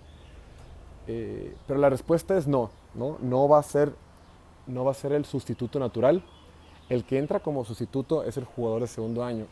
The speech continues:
Alex Highsmith, que es ahorita, hoy por hoy, es titu-, titular. El rol que tiene Ingram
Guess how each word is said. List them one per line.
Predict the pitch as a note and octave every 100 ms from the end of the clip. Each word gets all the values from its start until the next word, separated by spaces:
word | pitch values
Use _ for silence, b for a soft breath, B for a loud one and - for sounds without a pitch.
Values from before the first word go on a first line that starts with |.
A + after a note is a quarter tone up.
| -
Alex | A#2+ A#2+ - -
Highsmith, | B2+ C3 A#2 G2+ - - - - - - - - -
que | A2+
es | - -
ahorita, | A#2+ A#2+ - -
hoy | D3
por | D#3+ D3
hoy, | D3
es | D3
titu-, | A#2 -
titular. | - A#2 A2 A2 G2+ - - - - - -
El | B2 A#2
rol | A#2+ C#3+ G3+
que | F3+
tiene | C#3 D3 D#3
Ingram | D#3+ D3+